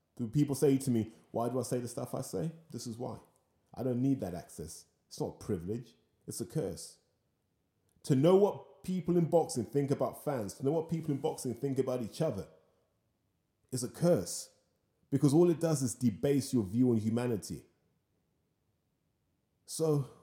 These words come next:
all I will say in closing, I didn't want to take too long on this, is this. That's a twenty-three-year-old kid who by round ten had no idea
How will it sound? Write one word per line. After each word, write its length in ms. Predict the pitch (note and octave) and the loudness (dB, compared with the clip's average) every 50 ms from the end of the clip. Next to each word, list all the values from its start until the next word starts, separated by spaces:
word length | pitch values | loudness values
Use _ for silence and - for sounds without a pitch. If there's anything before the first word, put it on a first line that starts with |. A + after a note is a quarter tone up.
| - - _ | -20 -12 _
all 160 | - E3+ F3 | -2 0 2
I 40 | E3+ | 2
will 100 | E3 D3+ | 2 2
say 160 | D#3+ - C#3 | 2 2 2
in 80 | C3 A#2+ | 2 0
closing, 540 | A2+ - C3 A#2 A#2 A2 G2 G#2+ G#2 G#2 G2+ - _ _ _ _ | 0 2 2 2 2 2 0 -2 -2 -2 -4 -8 _ _ _ _
I 60 | - | 0
didn't 140 | B2 C#3+ D3 | 2 4 4
want 180 | C3 A#2+ A2+ - | 4 2 0 0
to 120 | - A#2 | 0 -2
take 100 | G2+ F#2+ | -2 -2
too 100 | - A2 | -4 -2
long 200 | G#2 G2+ G2 G2 | 0 0 0 0
on 80 | F#2+ F#2+ | -2 -2
this, 200 | F#2+ F2+ - - | -4 -4 -6 -8
is 160 | F#2+ F#2 G#2+ | -8 -6 -4
this. 260 | A2+ - - - - _ _ _ _ _ _ _ _ _ _ _ _ _ _ _ _ _ _ _ _ _ _ _ _ _ _ _ _ _ _ _ _ _ _ _ | -6 -6 -8 -12 -20 _ _ _ _ _ _ _ _ _ _ _ _ _ _ _ _ _ _ _ _ _ _ _ _ _ _ _ _ _ _ _ _ _ _ _
That's 180 | - - - | -10 -6 -6
a 60 | D#3 D3 | -6 -8
twenty-three-year-old 840 | - - D3 C#3 C3+ C3 - B2+ C3 B2 A#2 A#2 A2 G#2+ G#2 G#2 | -4 -4 -2 -2 -2 -2 -2 -2 -2 0 2 0 0 0 -2 -4
kid 320 | - - F#2+ F2 E2+ E2+ - _ _ _ _ _ _ _ _ _ _ _ _ _ | -6 -8 -6 -6 -6 -8 -12 _ _ _ _ _ _ _ _ _ _ _ _ _
who 160 | - A#2 G#2 | -2 -2 0
by 180 | F2+ - - | 0 0 0
round 340 | G#2+ A2+ A#2+ B2 B2+ B2 - | 0 2 2 0 0 -2 -4
ten 200 | - - G#2+ G2 | -4 -4 -4 -4
had 260 | F2 F#2+ G2 E2+ F2 | -4 -6 -6 -6 -4
no 340 | G2+ G2+ G#2+ A2 A2+ A2 G#2+ | -4 -2 0 2 2 4 2
idea 600 | G#2+ G#2+ G#2 G2 F2+ - A2+ A2 G2+ F2 D#2 D2+ | 2 0 -2 -6 -4 -2 0 0 0 0 -2 -6